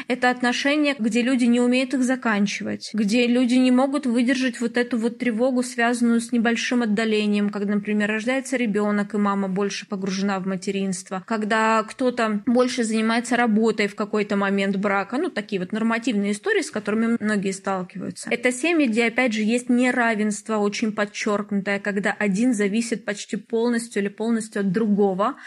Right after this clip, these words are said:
а второй обязан нести ответственность за двоих. Это тоже тяжело. То есть в основном это семьи, в которых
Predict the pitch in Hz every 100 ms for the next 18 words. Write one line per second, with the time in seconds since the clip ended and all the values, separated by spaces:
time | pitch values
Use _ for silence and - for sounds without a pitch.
0 | - - 220 - 226 214 285 - 220 190
1 | 233 233 220 202 202 - 233 226 214 -
2 | 208 196 196 202 190 202 190 185 185 190
3 | 208 185 180 185 180 175 185 185 - 233
4 | 226 240 247 247 339 - 247 233 220 -
5 | 302 403 339 - 233 233 262 254 233